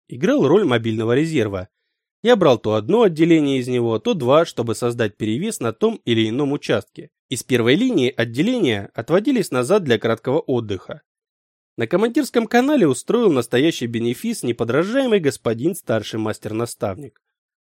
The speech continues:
Богатству изоформ и сочетаний на тему тропической фауны позавидовали бы профессиональные комики. Ему опять пришлось принять взвод. Новоиспеченный командир «Юнкер Хиппер» получил свое,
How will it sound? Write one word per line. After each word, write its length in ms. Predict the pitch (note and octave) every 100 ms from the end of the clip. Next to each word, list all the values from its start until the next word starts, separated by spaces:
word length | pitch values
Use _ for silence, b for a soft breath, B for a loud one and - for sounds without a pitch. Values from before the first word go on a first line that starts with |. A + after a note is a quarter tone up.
| _
Богатству 580 | A2 A2+ C3 B2 - G#2
изоформ 580 | G2+ A2+ - G3+ F#3 C3
и 60 | -
сочетаний 680 | - - A#2+ - A#3 F3+ A2
на 120 | A2+
тему 300 | - A#2 G#2+
тропической 600 | A2 A2 A2+ - G#2+ D3
фауны 560 | - B3+ A3+ A2+ G2 F2+ _ _ _
позавидовали 600 | A2+ A#2+ F3 B3+ G3+ D3
бы 180 | A#2 A2+
профессиональные 800 | - A#2+ - F#3+ C4 C#4+ B3 A#3
комики. 640 | - C3 G#2 F2+ - - _ _ _ _ _ _
Ему 200 | F3 B3+
опять 320 | D4 - D#3+ A#2+
пришлось 360 | A2 - A2
принять 340 | - A#2+ A#2+ A2+
взвод. 420 | C3 A#2+ G2 _ _ _ _ _
Новоиспеченный 840 | - G#2+ A#2+ - D3 - C4+ F3+
командир 500 | A#2+ B2 B2 C3+ A#3
«Юнкер 460 | D3+ B2+ D3 - G#2+
Хиппер» 420 | - A#3 G#3+ A#2+
получил 480 | A#2 G#3 G#3+ - B3+
свое, 540 | - C3 A#2+ G#2 F#2